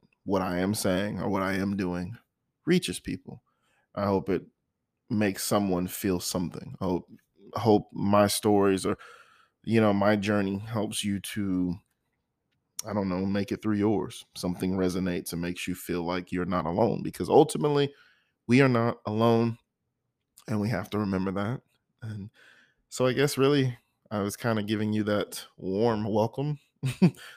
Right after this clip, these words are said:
to the Lost episode three. Um, I guess these were some of the announcements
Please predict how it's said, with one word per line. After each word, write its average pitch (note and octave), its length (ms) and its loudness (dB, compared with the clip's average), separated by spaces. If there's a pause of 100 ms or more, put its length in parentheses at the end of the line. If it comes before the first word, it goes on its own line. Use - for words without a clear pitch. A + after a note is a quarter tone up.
to C3 100 -2
the A#2 120 4
Lost A#2 360 6
episode B2+ 580 2
three. C#3 360 0 (100)
Um, F#2+ 400 -4 (520)
I F#2+ 80 -6
guess F#2 200 -2
these F#2 200 -2
were G2 80 -6
some G#2 180 -4
of F#2+ 80 -2
the F2 80 -2
announcements F#2 920 -4